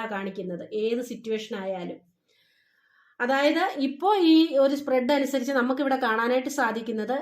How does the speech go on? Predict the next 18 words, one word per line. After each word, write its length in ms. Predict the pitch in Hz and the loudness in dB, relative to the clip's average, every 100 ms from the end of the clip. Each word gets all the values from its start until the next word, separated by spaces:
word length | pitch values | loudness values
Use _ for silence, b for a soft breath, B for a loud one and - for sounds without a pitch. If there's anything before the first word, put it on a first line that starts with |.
| - | -4
നിങ്ങൾ 440 | 240 254 285 320 370 359 | -2 2 6 6 6 4
ചെയ്ത 280 | 311 269 269 | 2 2 2
കർമ്മത്തിൻ്റെ 600 | 320 262 254 262 277 262 254 | 2 2 2 0 2 0 2
ഫലം 320 | 226 226 214 - | 0 -2 -4 -4
അത് 140 | 226 | -2
നിങ്ങൾക്ക് 440 | 247 226 233 240 254 | -2 0 -2 -2 -4
കിട്ടിയിരിക്കുന്നു. 680 | 214 214 208 185 190 196 208 160 B B B - | -4 -4 -8 -6 -4 0 0 -2 B B B -6
അതായത് 300 | 226 233 262 | -2 0 2
നിങ്ങൾ 360 | 262 247 285 339 | 2 2 4 4
നല്ല 240 | 320 285 262 | 4 2 2
കർമ്മം 320 | 277 240 247 240 | 2 2 0 2
ചെയ്തു, 200 | 226 220 | 0 0
ഈ 120 | 233 | 0
വിശ്വ-, 420 | 269 254 - 262 240 | 0 -2 0 -2 0
വ്യക്തിയെ 400 | 233 233 254 285 | -4 -2 0 0
വിശ്വസിച്ച് 500 | 262 - 240 254 269 | 0 -4 -6 -6 -6
കൂടെ 260 | 233 240 | 0 0
നിൽ-, 240 | 254 226 | 0 -2